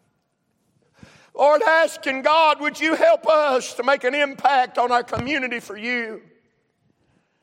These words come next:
Lord, we don't want our county to go to the demons and to, into the devils of hell.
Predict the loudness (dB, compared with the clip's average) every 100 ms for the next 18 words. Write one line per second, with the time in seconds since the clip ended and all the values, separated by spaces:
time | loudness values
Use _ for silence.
0 | _ -2 2 2 0 0 2 4 2 4
1 | 4 2 0 0 2 2 2 0 0 4
2 | 6 6 4 0 -12 -20 -20 -20 _ -8
3 | -4 0 0 0 0 -2 -4 -8 -4 -2
4 | -2 -6 -20 _ _ _ _ _ -10 -2
5 | 0 2 2 4 4 2 -2 0 4 4
6 | 4 2 -4 -6